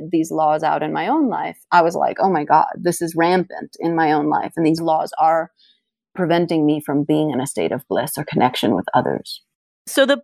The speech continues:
Speaker 2: book is about forty-four laws that are overarching over all human beings. So it's an influence that we're all being, imp-, like, they're influences that we're feeling in our lives.
Speaker 1: Correct.
Speaker 2: And so by breaking down those forty-four laws,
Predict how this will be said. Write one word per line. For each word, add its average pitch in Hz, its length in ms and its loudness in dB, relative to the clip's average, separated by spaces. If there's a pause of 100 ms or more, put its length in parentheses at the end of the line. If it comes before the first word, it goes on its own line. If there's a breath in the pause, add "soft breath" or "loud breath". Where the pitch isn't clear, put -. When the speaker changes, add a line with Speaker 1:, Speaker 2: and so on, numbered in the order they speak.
Speaker 2:
book 311 260 0
is 202 420 0
about 175 640 0 (800)
forty-four 196 720 2
laws 160 440 0
that 170 200 -2
are 165 340 0 (100)
overarching 185 1080 0
over 180 260 0
all 165 180 2
human 160 300 -4
beings. - 480 -10
So - 180 0
it's - 120 -2
an 175 160 2
influence 190 380 0
that - 160 0
we're - 100 -4
all 151 340 0
being, 151 300 -4
imp-, 156 180 -4 (140)
like, - 240 -6 (400)
they're 151 140 4
influences 151 600 -2
that - 140 2
we're - 120 -2
feeling 151 320 2
in 135 80 -4
our 135 100 0
lives. - 480 -2
Speaker 1:
Correct. 190 340 0
Speaker 2:
And 185 140 -2
so 202 180 0
by 185 200 0
breaking 190 720 0
down 175 360 2
those 170 240 0
forty-four 160 720 0
laws, 160 760 0